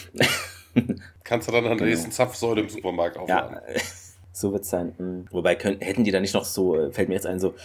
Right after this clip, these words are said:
Speaker 1: sie-, sieht wahrscheinlich mega merkwürdig aus, so Solarpanels draufklatschen, alles funktioniert dann wahrscheinlich nicht, ne?
Speaker 2: Ja, ist ein bisschen klein,
Speaker 1: Ja.
Speaker 2: also um, um da wirklich Energie rauszuziehen, müsstest du da schon Kilometer
Speaker 1: So zum
Speaker 2: fahren.
Speaker 1: Ausfahren, so riesen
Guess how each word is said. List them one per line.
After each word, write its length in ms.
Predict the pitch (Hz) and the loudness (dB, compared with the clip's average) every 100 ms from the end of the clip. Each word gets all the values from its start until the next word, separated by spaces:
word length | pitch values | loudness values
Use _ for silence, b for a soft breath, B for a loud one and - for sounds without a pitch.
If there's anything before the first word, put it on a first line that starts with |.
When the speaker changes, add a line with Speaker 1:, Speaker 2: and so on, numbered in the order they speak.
| B - | B -8
Speaker 1:
sie-, 240 | - 104 | 0 0
sieht 180 | 113 120 | 2 4
wahrscheinlich 400 | 110 101 98 - | 4 4 2 2
mega 240 | 104 113 | 4 6
merkwürdig 460 | 101 104 120 127 127 | 6 4 4 4 4
aus, 160 | 110 104 | 2 -2
so 100 | 92 | 2
Solarpanels 800 | 95 87 92 135 175 165 156 - | 4 4 4 2 0 -2 -4 0
draufklatschen, 600 | - 135 - 123 - - | 2 2 0 -2 -2 -4
alles 160 | 90 | -2
funktioniert 400 | - 95 - 113 | -2 -2 0 0
dann 80 | 92 | 2
wahrscheinlich 280 | 85 82 80 | -2 -4 -6
nicht, 160 | 85 - | -6 -8
ne? 100 | 90 - | -10 -8
Speaker 2:
Ja, 80 | 87 | -8
ist 120 | 85 | 0
ein 80 | 113 | 0
bisschen 240 | 90 82 | -2 -8
klein, 220 | - 87 | -2 2
Speaker 1:
Ja. 180 | 92 95 | 4 4
Speaker 2:
also 200 | 85 - | 0 -6
um, 260 | 73 - 76 | -10 -12 -12
um 160 | 76 - | -10 -4
da 180 | 82 | -4
wirklich 300 | 82 78 85 87 | -4 -6 -6 -4
Energie 400 | 82 80 90 90 | -4 -6 -8 -6
rauszuziehen, 720 | 85 90 - 82 - 92 80 | -4 -4 -6 -10 -8 -8 -6
müsstest 360 | 80 - 85 - | -8 -8 -8 -6
du 60 | |
da 140 | 80 80 | -4 -6
schon 180 | 87 82 | -6 -10
Kilometer 340 | 82 80 123 | -8 2 4
Speaker 1:
So 60 | 135 | 6
zum 140 | 123 | 6
Speaker 2:
fahren. 80 | - | 6
Speaker 1:
Ausfahren, 500 | 120 139 - 95 92 | 6 6 2 4 4
so 120 | 95 | 0
riesen 520 | 92 107 110 98 87 | -2 -2 0 0 -2